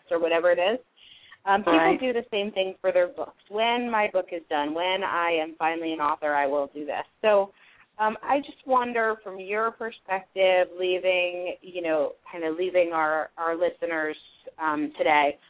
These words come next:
Speaker 1: what do you wanna leave them with in terms of what, what was different than what you expected it to be as an author from how your life as an author over the last ten years has actually been?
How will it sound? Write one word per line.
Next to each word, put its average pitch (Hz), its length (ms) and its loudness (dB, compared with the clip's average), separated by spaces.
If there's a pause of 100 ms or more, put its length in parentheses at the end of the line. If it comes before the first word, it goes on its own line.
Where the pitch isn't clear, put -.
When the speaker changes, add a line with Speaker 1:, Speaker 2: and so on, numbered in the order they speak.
(260)
Speaker 1:
what 254 80 -12
do 415 80 2
you 453 40 4
wanna 381 240 2
leave 196 240 -6
them 185 200 -4
with 170 240 -2
in 165 140 -8
terms 175 300 -10
of 156 180 -6
what, 214 460 0 (340)
what 254 260 -8
was 208 120 -8 (300)
different 160 400 -14 (560)
than 165 580 -4
what 175 240 -8
you 185 180 -8
expected 202 760 -8
it - 180 -6
to 190 80 -18
be 170 340 0
as 170 80 -2
an 165 100 -6
author 139 560 -2 (440)
from 165 160 -6
how 165 200 2
your 156 220 -2
life 151 320 0
as 147 160 -4
an 156 120 -8
author 147 340 0
over 135 220 -6
the 139 80 0
last 135 300 2 (140)
ten 143 160 -6
years 131 360 -8 (100)
has 135 140 -6
actually 123 500 -6
been? 69 340 -14